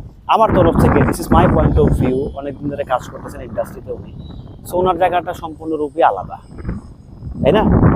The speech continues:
So সেই জায়গা থেকে উনি অনেক কিছু বলতে পারেন, অনেক কিছু করতে পারেন। মানে ওনাকেও কিন্তু অনেকে কাউন্টার দিচ্ছে, আমি চিনি না একটা মেয়েকে, সে, সে, আহ, অপু বিশ্বাসের বিরুদ্ধে একটা ভয়াবহ একটা মামলা দিয়ে দিলেন। তো আসলে ভালো মানুষের শত্রু থাকবে বেশি, এটাই,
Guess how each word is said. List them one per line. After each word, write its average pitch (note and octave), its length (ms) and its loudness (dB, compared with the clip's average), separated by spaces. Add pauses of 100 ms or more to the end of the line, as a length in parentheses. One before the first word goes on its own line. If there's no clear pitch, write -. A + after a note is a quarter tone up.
(200)
So - 60 -2
সেই F3+ 140 0
জায়গা F3+ 180 6
থেকে E3 200 -4
উনি E3 160 2
অনেক D#3+ 160 0
কিছু - 160 -4
বলতে D3+ 280 2
পারেন, D3 140 4
অনেক C#3 140 -2
কিছু - 180 -10
করতে C#3 280 -6
পারেন। C#3+ 100 -2
মানে F3 120 2
ওনাকেও F3 320 0
কিন্তু G#3 180 -2
অনেকে G3+ 180 0
কাউন্টার D#3 440 4
দিচ্ছে, - 280 2
আমি B2+ 260 4
চিনি D#3+ 200 -2
না F#3 160 4
একটা D3+ 180 -4
মেয়েকে, C#3+ 340 -4
সে, C#3+ 160 0 (120)
সে, C#3 60 -6
আহ, - 640 -6
অপু C#3 160 2
বিশ্বাসের D#3 300 0
বিরুদ্ধে D3 200 -2
একটা D3+ 120 -4
ভয়াবহ E3 680 4
একটা D3 140 -2
মামলা C3 280 2
দিয়ে A2+ 120 -2
দিলেন। G2+ 240 -4 (760)
তো G3 140 2
আসলে G#3+ 440 2 (520)
ভালো D#3+ 200 6
মানুষের F3+ 260 2
শত্রু F3+ 260 4
থাকবে D#3+ 260 4
বেশি, D#3+ 260 4
এটাই, D#3+ 180 4